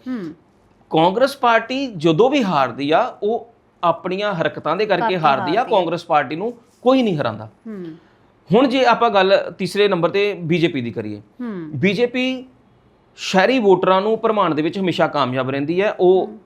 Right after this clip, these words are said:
Speaker 2: ਲੋਕ ਸਭਾ ਚੋਣਾਂ ਦੇ ਵਿੱਚ ਵੀ ਹੋਇਆ,
Speaker 1: ਹੂੰ।
Speaker 2: ਉਹਦਾ ਇੱਕ ਨਤੀਜਾ ਸੀ ਕਿ ਪੰਤਾਲੀ ਹਜ਼ਾਰ ਵੋਟ ਲੁਧਿਆਣਾ ਵੈਸਟ ਤੋਂ ਮਿਲੀ
Speaker 1: ਹੂੰ।
Speaker 2: ਭਾਜਪਾ ਨੂੰ। ਭਾਜਪਾ ਪਹਿਲੇ ਨੰਬਰ ਤੇ ਚ ਰਹੇ।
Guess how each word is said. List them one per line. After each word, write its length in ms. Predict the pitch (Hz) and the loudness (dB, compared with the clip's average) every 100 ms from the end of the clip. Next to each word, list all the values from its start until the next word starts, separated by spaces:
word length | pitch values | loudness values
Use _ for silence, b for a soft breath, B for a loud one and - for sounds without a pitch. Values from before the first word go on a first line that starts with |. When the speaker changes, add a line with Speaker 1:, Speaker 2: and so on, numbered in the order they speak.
| _ | _
Speaker 2:
ਲੋਕ 200 | 151 156 | 2 2
ਸਭਾ 200 | 151 185 | 2 -2
ਚੋਣਾਂ 280 | 196 165 135 | 0 0 -2
ਦੇ 80 | 123 | -2
ਵਿੱਚ 180 | 117 120 | -4 -2
ਵੀ 120 | 151 | 0
ਹੋਇਆ, 320 | 147 156 202 - 254 | 2 0 -2 -10 -12
Speaker 1:
ਹੂੰ। 220 | 240 185 | -12 0
Speaker 2:
ਉਹਦਾ 180 | 208 240 | 2 4
ਇੱਕ 120 | 220 | 2
ਨਤੀਜਾ 380 | 185 170 147 147 | -2 0 2 0
ਸੀ 160 | - 208 | 0 -2
ਕਿ 340 | 226 220 190 - _ - | 2 2 0 -12 _ -4
ਪੰਤਾਲੀ 400 | 170 160 151 156 | 0 4 4 4
ਹਜ਼ਾਰ 200 | 165 160 | 2 0
ਵੋਟ 360 | 135 151 220 - _ _ _ _ _ - | 0 -2 -4 -10 _ _ _ _ _ -2
ਲੁਧਿਆਣਾ 300 | 160 175 139 | 2 4 2
ਵੈਸਟ 320 | 135 131 127 | 2 -2 -2
ਤੋਂ 120 | 185 | -6
ਮਿਲੀ 320 | 220 160 170 226 _ _ 247 | -2 0 0 -4 _ _ -16
Speaker 1:
ਹੂੰ। 220 | 208 185 - _ - 127 | -16 -18 -20 _ -20 0
Speaker 2:
ਭਾਜਪਾ 340 | 185 120 117 | 0 2 -2
ਨੂੰ। 120 | 104 95 _ _ _ _ _ _ _ _ _ _ _ B B B B B _ _ | -2 -8 _ _ _ _ _ _ _ _ _ _ _ B B B B B _ _
ਭਾਜਪਾ 380 | - 208 147 240 | 2 4 4 2
ਪਹਿਲੇ 240 | 247 170 196 | 4 4 4
ਨੰਬਰ 240 | 233 220 | 2 2
ਤੇ 120 | 226 | 0
ਚ 80 | 226 | 0
ਰਹੇ। 220 | 208 226 | 0 0